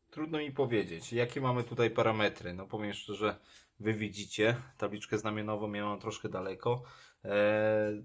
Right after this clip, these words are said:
maksymalne napięcie, które może przyjść z paneli, to jest sześćdziesiąt volt. E, zakres pracy jest podany, e, z samego M P P T od trzydzieści trzy do czterdzieści osiem.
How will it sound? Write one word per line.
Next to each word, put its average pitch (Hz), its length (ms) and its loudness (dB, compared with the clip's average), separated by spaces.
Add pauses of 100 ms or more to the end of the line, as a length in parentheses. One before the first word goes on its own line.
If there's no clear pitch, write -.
maksymalne 120 720 0
napięcie, 113 520 -2
które 107 280 0
może 104 260 -4
przyjść - 240 -20
z - 80 -20
paneli, 92 580 -4 (220)
to 98 120 2
jest 92 200 -2
sześćdziesiąt 90 580 -6
volt. 104 400 -2 (1400)
E, 95 260 -2
zakres 104 420 0
pracy 101 580 0 (180)
jest 92 300 -10
podany, 90 440 -8 (840)
e, 98 60 -14 (400)
z - 160 -14
samego 95 400 -4
M 95 80 -6
P 90 120 -6
P 92 160 -4
T 95 340 -4
od 98 180 -6
trzydzieści - 460 -14
trzy - 220 -12
do 92 120 -8
czterdzieści 92 580 -8
osiem. 123 600 0